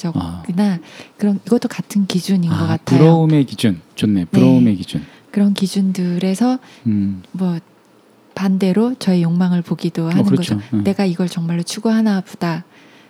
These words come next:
Speaker 2: 근데 다른 거보다 그런 지점이나 그런 걸 보면 이렇게 움직여요.
Speaker 1: 음.
Speaker 2: 이렇게, 어, 그래서 아, 되게 강하게.
Speaker 1: 결핍인가요, 그러면?
Speaker 2: 모르겠어요. 아직 그 지금, 지금 생각 중이에요.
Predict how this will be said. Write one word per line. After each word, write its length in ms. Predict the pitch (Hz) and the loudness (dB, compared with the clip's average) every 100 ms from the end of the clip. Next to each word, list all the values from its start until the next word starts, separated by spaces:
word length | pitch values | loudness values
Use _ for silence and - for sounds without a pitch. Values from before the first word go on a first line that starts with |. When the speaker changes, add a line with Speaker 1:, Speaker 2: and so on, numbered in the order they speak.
| _ | _
Speaker 2:
근데 240 | 185 190 185 _ _ _ | -4 -4 -4 _ _ _
다른 280 | - 196 208 | -2 0 2
거보다 420 | 202 180 185 196 | 0 0 -2 -4
그런 500 | - 220 240 233 208 | -2 0 2 2 0
지점이나 540 | - 190 175 170 175 | -2 -2 -2 -2 -4
그런 500 | 180 - 185 196 190 | -6 -4 0 0 0
걸 160 | 185 180 | -2 -2
보면 280 | 180 170 170 | -2 -2 -2
이렇게 360 | 165 - 151 - - - - - _ _ _ _ _ _ _ - | -6 -10 -14 -16 -20 -20 -20 -20 _ _ _ _ _ _ _ -4
움직여요. 560 | 190 185 196 170 160 160 | -2 0 -2 -2 -2 -6
Speaker 1:
음. 140 | 196 | -10
Speaker 2:
이렇게, 440 | 110 104 98 170 - | -10 -10 -8 -10 -12
어, 60 | - - - | -18 -20 -16
그래서 280 | - 170 160 | -14 -10 -8
아, 340 | 160 170 165 - _ _ _ - | -6 -6 -6 -12 _ _ _ -12
되게 120 | 170 | -12
강하게. 640 | - 170 175 165 - 185 - | -6 -2 0 0 -2 -4 -4
Speaker 1:
결핍인가요, 720 | - 113 127 107 95 95 135 | -2 0 2 2 0 0 0
그러면? 320 | 139 107 104 160 - - - | -2 0 0 -2 -6 -16 -12
Speaker 2:
모르겠어요. 640 | 196 190 190 185 - 180 | -6 -4 -4 -4 -4 -4
아직 300 | 170 - - - | -4 -6 -16 -16
그 80 | - | -14
지금, 480 | - 180 175 175 - _ | -6 -4 -2 -6 -10 _
지금 380 | - 175 180 170 156 151 - - - - | -16 -10 -6 -6 -8 -12 -18 -20 -20 -20
생각 400 | - 214 196 - | -4 -4 -4 -6
중이에요. 520 | 175 165 165 160 | -8 -6 -6 -6